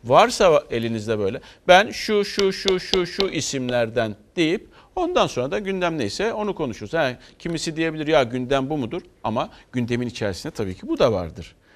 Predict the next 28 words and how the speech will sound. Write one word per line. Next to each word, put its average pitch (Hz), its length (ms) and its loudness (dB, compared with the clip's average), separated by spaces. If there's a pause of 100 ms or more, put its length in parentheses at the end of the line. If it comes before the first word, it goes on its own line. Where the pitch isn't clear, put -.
Konuşulması 117 600 -4
gerekiyorsa 98 600 -6
konuşulur. 127 500 -6 (120)
O 208 100 2
yüzden 151 380 2
diyorum 104 280 -4
belki 175 340 -2 (280)
önümüzdeki 113 520 -4
günlerde, 139 560 -4 (500)
e, 110 360 0
Muharrem 120 500 0
Bey, 160 160 -2 (320)
e, 107 540 0 (280)
net, 160 460 -2 (320)
e, - 40 -20 (420)
daha 139 200 6
net 175 260 4
konuşup 117 420 -6 (180)
o - 140 0
isimler, 143 540 -2 (120)
o 120 140 -2
isimleri 139 440 0
de 143 80 4
paylaşabilir. 92 680 -6 (280)
Demek 110 240 -4
ki 104 120 -12
bildiği 104 360 -4
bir 131 160 -6